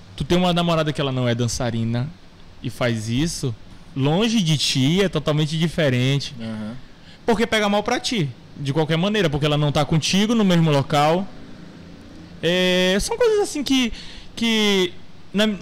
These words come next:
Speaker 1: isso, isso é, é questão minha, no caso, questão pessoal minha, entendeu? São coisas que aconteceram comigo e eu tô expressando.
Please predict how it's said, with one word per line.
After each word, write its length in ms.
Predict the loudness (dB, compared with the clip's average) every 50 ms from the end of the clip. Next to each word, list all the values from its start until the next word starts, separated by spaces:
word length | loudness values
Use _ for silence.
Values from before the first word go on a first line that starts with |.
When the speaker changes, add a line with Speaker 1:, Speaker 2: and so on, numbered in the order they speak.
| -4 -4 -2
Speaker 1:
isso, 340 | -2 -2 -2 0 -2 -2 -2 -2
isso 260 | -2 -2 0 0 2 2
é, 380 | 2 2 2 2 2 2 2
é 40 | 0
questão 380 | 0 -2 -2 -2 0 0 0 2
minha, 240 | 2 2 2 2
no 140 | 2 0 -2
caso, 280 | -2 -4 -4 -4 -4 -6
questão 280 | -6 -6 -4 -4 -4
pessoal 360 | -4 -4 -6 -4 -4 -4 -4 -4
minha, 320 | -6 -6 -6 -6 -8 -10 -10 -12
entendeu? 380 | -6 -4 -2 -2 -2 -2 -4 -6 -10 -16 -20 -20 -20 -20 -20 -20 -20 -20 -20 -20
São 220 | -8 -4 -2 0 2
coisas 220 | 4 2 2 2
que 60 | 2
aconteceram 460 | 0 0 0 0 0 0 2 0 0 0
comigo 440 | 0 0 2 4 4 4 4 4
e 20 | 2
eu 80 | 0
tô 120 | 0 0 -2
expressando. 840 | -2 -2 -2 0 2 2 2 2 2 2 4 4 2 2 0 -2